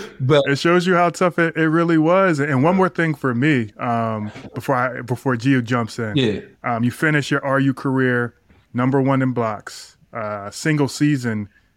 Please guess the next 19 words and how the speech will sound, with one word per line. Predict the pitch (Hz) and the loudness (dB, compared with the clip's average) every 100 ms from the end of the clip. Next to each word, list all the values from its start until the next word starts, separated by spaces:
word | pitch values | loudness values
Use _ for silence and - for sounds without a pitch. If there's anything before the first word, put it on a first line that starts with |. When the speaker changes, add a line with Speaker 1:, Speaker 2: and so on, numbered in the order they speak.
| _ | _
Speaker 2:
in | 123 110 | -6 -6
blocks, | 113 117 107 - | -4 -4 -6 -6
number | 123 110 110 | -4 -2 -4
one | 110 110 107 | -4 -6 -6
with | 107 | -6
a | 107 | -4
hundred | 117 113 113 | -2 -2 -6
and | 107 | -10
forty-five. | - 110 107 - 107 98 98 _ _ _ _ _ - | -6 -6 -6 -8 -8 -8 -12 _ _ _ _ _ -8
Um, | 120 110 | -6 -4
blocks | 101 131 151 - 151 | -2 0 0 -2 -2
in | |
a | 143 | 0
game, | 127 120 117 | 0 0 0
you | 113 | -2
had | 113 110 - | -4 -8 -8
ten | 139 139 131 | -2 0 2
one | 123 123 | 2 0
time, | 113 110 107 107 | -2 -6 -6 -8